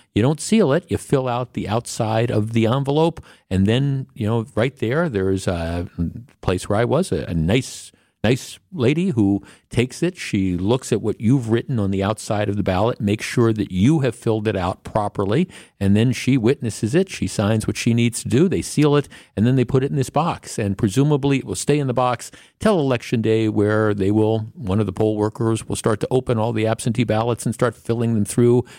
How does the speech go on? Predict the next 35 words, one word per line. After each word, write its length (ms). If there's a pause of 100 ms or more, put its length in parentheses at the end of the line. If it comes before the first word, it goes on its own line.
(240)
the 480
machines. 680
Okay, 300
well, 200 (320)
very, 220
very 160
cool. 320
So 320
I, 240
I 120
have 140
now 140
voted. 340
I'm 120
proudly 420
wearing 320
my 240
I 200
voted 480
sticker. 440 (320)
It's 220
just 420
one 360
of 160
these 280
other 420
options 520
that 160
are 80
there. 340 (240)
For 260
me, 520
it, 160
it's 180
actually, 460